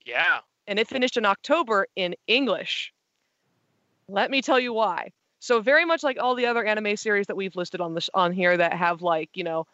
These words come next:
Speaker 2: they caught up with the manga and then they just started throwing things out here, out
Speaker 1: Mm-hmm.
Speaker 2: there just to kinda, like,
Speaker 1: Just to
Speaker 2: fill
Speaker 1: have
Speaker 2: the void.
Speaker 1: episodes.
Speaker 2: Yeah.
Speaker 1: Yeah.
Speaker 2: Fairy Tail didn't do that.
Speaker 1: Oh.
Speaker 2: They have three segments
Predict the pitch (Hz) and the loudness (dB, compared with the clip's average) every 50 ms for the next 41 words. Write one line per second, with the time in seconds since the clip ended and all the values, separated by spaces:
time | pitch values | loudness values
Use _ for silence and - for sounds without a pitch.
0 | _ _ - 190 180 - - 202 185 185 190 185 - 185 - 190 180 180 170 175 | _ _ 0 0 0 2 2 4 4 4 4 2 0 -4 -4 -4 0 2 2 2
1 | 175 175 180 190 165 185 180 175 170 175 170 170 - 196 180 175 - - 185 175 | 2 2 2 0 0 -2 -4 -4 -4 -4 -4 -4 -2 0 0 -2 -2 -2 -2 -2
2 | 175 175 160 175 170 160 175 160 175 170 240 247 262 277 - _ _ _ _ - | -2 -2 -6 -8 -6 -2 0 0 0 0 0 -2 -2 -2 -4 _ _ _ _ 0
3 | 196 196 196 - 233 226 220 202 196 - - - - 190 175 175 170 160 165 165 | 2 2 2 4 2 2 2 2 -2 -6 -8 -4 -2 -2 -2 -2 -2 -4 -4 -6
4 | - - _ _ _ _ _ _ _ _ _ _ _ _ _ _ - - - - | -6 -10 _ _ _ _ _ _ _ _ _ _ _ _ _ _ -20 -18 -18 -10
5 | - - 190 180 - - 113 113 - 170 165 165 165 175 190 226 - _ _ - | -2 2 2 2 2 2 -2 -4 -4 -4 -4 -2 -2 -2 -4 -6 -8 _ _ -20
6 | - - _ _ - 196 170 160 160 147 117 107 98 _ _ _ _ _ _ _ | -20 -20 _ _ -2 0 0 0 0 -2 -8 -8 -12 _ _ _ _ _ _ _
7 | _ _ _ _ _ _ _ _ - 381 466 494 466 - 480 453 330 370 370 370 | _ _ _ _ _ _ _ _ -2 2 2 2 2 2 0 0 0 0 -2 -4
8 | 285 - 302 349 - - - - - - _ _ _ _ _ _ _ _ _ _ | -4 -4 -2 -2 0 0 -2 -2 -4 -6 _ _ _ _ _ _ _ _ _ _
9 | _ _ _ _ _ _ _ _ _ _ _ _ _ _ _ _ _ _ _ _ | _ _ _ _ _ _ _ _ _ _ _ _ _ _ _ _ _ _ _ _
10 | - 202 320 311 - - _ _ _ _ _ _ - 254 311 349 381 381 339 - | -2 -2 -2 -2 -6 -12 _ _ _ _ _ _ 0 2 2 4 4 2 2 0
11 | - - 294 302 320 339 339 320 - - - 320 302 226 226 202 180 151 - - | -6 -8 -4 -2 0 0 0 -2 -4 -2 0 0 0 0 -2 -6 -6 -8 -8 -12
12 | - - - - | -12 -10 -10 -10